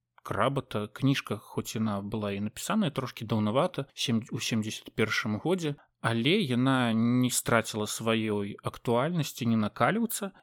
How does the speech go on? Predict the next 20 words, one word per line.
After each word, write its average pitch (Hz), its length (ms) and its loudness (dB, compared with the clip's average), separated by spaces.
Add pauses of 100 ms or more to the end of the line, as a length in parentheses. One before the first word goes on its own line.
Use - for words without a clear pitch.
(200)
і 139 100 2 (540)
яна 135 540 4 (320)
будзе 139 380 2
дарэчы, 107 600 2 (120)
як - 260 -2
ніколі. 110 420 -6 (160)
Э, 101 280 0
ну 185 180 4
і - 20 0
тым 104 220 0
больш, 117 440 -2
так, - 300 -8
мая 110 400 6
любёная, 98 640 0
улюбёная 104 540 2
кніжка 147 640 0
для 117 240 -4
падлеткаў, 110 680 -2
адна 110 400 2
з, 101 240 -2